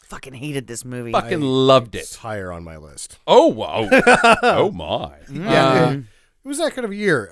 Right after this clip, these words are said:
Speaker 3: It's just too much fun.
Speaker 2: it's
Speaker 3: It's
Speaker 2: too
Speaker 3: too
Speaker 2: much
Speaker 3: much
Speaker 2: goddamn
Speaker 3: fun.
Speaker 2: fun.
Speaker 1: I did not think this movie was fun.
Speaker 3: How?
Speaker 2: I don't understand you in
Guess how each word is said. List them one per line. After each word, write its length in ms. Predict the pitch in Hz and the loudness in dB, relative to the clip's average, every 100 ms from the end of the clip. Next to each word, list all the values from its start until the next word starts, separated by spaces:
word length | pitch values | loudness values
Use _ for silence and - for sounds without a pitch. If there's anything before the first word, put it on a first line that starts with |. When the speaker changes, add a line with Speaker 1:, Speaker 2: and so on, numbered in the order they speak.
| - - - | -20 -20 -12
Speaker 3:
It's 340 | 269 - - | -10 -10 -12
just 380 | - 330 - - | -6 -6 -6 -8
too 180 | - 302 | -4 -2
much 260 | 277 262 - | 0 -2 0
fun. 360 | 349 349 175 _ _ | 0 0 -6 _ _
Speaker 2:
it's 200 | 190 190 | -2 -2
Speaker 3:
It's 200 | 170 165 | -4 -4
Speaker 2:
too 160 | 339 370 | -2 -2
Speaker 3:
too 20 | |
Speaker 2:
much 180 | 294 202 | 0 2
Speaker 3:
much 160 | 294 233 | 2 2
Speaker 2:
goddamn 460 | 208 131 120 226 | 2 2 2 -4
Speaker 3:
fun. 760 | 90 90 - 370 403 392 302 151 | -6 -12 -14 -12 -6 -4 -4 -6
Speaker 2:
fun. 80 | 110 _ _ _ - | -12 _ _ _ -4
Speaker 1:
I 160 | 170 | -2
did 80 | 147 | -2
not 200 | 143 135 | -2 -4
think 140 | 135 107 | -6 -14
this 160 | 110 | -16
movie 220 | 123 113 110 | -14 -12 -12
was 160 | 107 | -14
fun. 300 | - 107 104 | -12 -10 -4
Speaker 3:
How? 680 | 427 453 466 427 381 349 311 | 0 2 4 2 2 0 -2
Speaker 2:
I 160 | 240 202 | -6 -8
don't 440 | 254 269 262 233 | -6 -6 -8 -10
understand 640 | 208 220 214 - 226 214 208 | -12 -12 -12 -14 -12 -10 -10
you 220 | 208 190 | -12 -12
in 220 | 190 190 | -10 -10